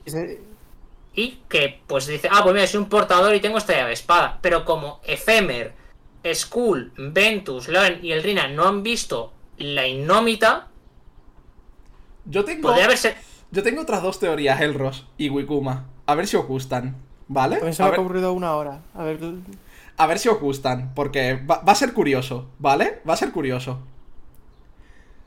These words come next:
Speaker 3: Va a ser curioso. Una, que es la menos probable,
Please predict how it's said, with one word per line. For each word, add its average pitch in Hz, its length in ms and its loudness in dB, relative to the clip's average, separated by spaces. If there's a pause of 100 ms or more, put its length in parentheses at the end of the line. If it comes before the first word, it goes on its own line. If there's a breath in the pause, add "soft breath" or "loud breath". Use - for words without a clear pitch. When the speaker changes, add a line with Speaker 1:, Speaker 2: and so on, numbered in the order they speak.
(300 soft breath)
Speaker 3:
Va 170 60 2
a - 20 2
ser 247 160 -4
curioso. 131 540 -6 (3500 loud breath)
Una, 226 540 0
que 139 140 0
es 143 120 -4
la 151 140 0
menos 151 240 -4
probable, 147 640 2